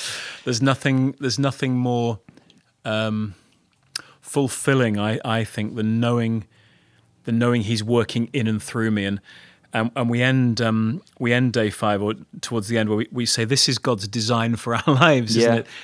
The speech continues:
Speaker 1: This
Speaker 2: How
Speaker 1: is
Speaker 2: he's made us.
Speaker 1: this is how he made us. He
Speaker 2: Yeah.
Speaker 1: made us to be filled with his Spirit." And it,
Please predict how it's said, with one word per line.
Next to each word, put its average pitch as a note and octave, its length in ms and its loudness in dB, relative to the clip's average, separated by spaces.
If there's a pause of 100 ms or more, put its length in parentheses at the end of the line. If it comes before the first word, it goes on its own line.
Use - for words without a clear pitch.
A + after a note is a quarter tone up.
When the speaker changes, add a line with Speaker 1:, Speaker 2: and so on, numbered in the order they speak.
Speaker 1:
This C3+ 200 2
Speaker 2:
How A#2 60 4
Speaker 1:
is G#2+ 100 4
Speaker 2:
he's G#2 120 0
made A2 240 4
us. G#2+ 80 2
Speaker 1:
this C#3 200 4
is C#3 120 0
how C3 160 2
he C3 80 4
made C#3 280 2
us. A#2 140 2
He C3 80 0
Speaker 2:
Yeah. B2+ 100 2
Speaker 1:
made C#3 360 2
us A2+ 200 -2
to - 80 -8
be A#2+ 60 -4
filled B2 260 -4
with A#2 120 -2
his A#2+ 120 0
Spirit." C3+ 460 -4
And A2+ 120 -2
it, - 80 -14